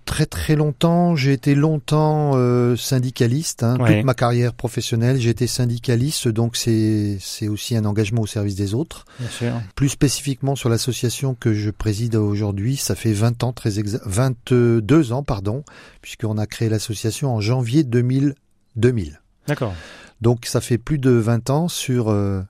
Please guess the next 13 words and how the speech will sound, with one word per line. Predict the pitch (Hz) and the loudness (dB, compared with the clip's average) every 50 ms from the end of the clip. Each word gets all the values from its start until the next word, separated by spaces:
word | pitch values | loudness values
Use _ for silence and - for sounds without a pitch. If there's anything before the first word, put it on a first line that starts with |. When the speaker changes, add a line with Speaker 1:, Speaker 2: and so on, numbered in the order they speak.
| _ - | _ -18
Speaker 1:
sur | - - 117 107 | -12 -6 -4 -2
un | 110 107 | -2 -2
constat, | - 117 107 - - - 113 110 120 143 135 | -2 -4 -6 -6 -4 -2 0 2 2 2 2
euh, | 107 87 87 87 85 - - - 101 | 0 -2 -4 -8 -12 -18 -20 -14 -8
dont | 104 95 - | -8 -8 -6
on | 101 98 | -6 -6
pourra | - 98 92 95 | -4 -4 -4 -4
parler. | 95 - 101 98 101 110 131 147 - - - 113 | -2 -2 -2 0 2 2 0 0 -2 -6 -10 -8
Speaker 2:
On | |
va | 107 107 104 | -6 -6 -6
revenir | 92 104 104 101 101 | -4 -4 -4 -4 -4
dessus, | 95 95 87 - - 104 | -4 -6 -6 -6 -6 -6
oui. | 98 98 104 | -6 -6 -8